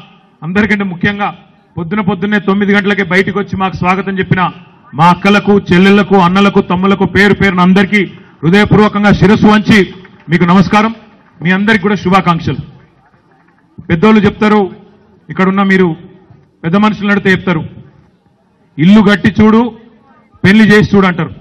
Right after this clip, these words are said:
ఎందుకంటే ఈ రెండు పనులే చాలా గొట్టు పనులు, చాలా కష్టమైన పనులు. ఇల్లు కట్టాలన్నా తిప్పలుంటది, లగ్గం చేయాలంటే కూడా తిప్పలుంటది.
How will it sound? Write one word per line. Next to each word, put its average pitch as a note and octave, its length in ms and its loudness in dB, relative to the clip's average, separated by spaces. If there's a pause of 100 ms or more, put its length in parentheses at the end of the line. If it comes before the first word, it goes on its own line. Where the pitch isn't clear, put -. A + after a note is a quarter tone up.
(600)
ఎందుకంటే F#3+ 300 -4
ఈ F#3 40 -2
రెండు G3 220 0
పనులే G#3 240 -2
చాలా G3 180 -4
గొట్టు F3 260 -6
పనులు, G3 300 -2
చాలా F3 100 -4
కష్టమైన F3 400 -2
పనులు. D#3 300 -4 (720)
ఇల్లు F3+ 160 0
కట్టాలన్నా G3+ 480 0
తిప్పలుంటది, G#3 720 -2 (580)
లగ్గం F3+ 320 -2
చేయాలంటే G#3 320 0
కూడా G3 120 -2
తిప్పలుంటది. F3+ 500 -2